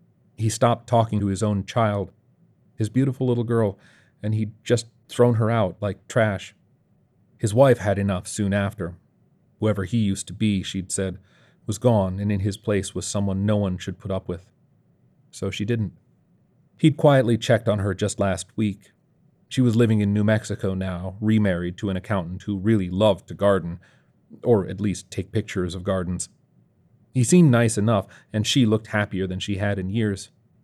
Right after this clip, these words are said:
It was good. She deserved some escape from the nightmares. The night Carly died still echoed through Bob's head. He didn't even know she was in Florida when he heard about the shooting.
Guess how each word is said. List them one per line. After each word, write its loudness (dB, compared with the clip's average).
It -2
was -4
good. -2
She -2
deserved 2
some -2
escape -2
from -4
the -4
nightmares. -4
The 4
night 6
Carly 2
died 4
still 0
echoed -2
through -6
Bob's -4
head. -4
He 2
didn't 4
even 2
know 0
she -4
was -2
in -2
Florida 2
when -6
he -6
heard -2
about -6
the -20
shooting. -2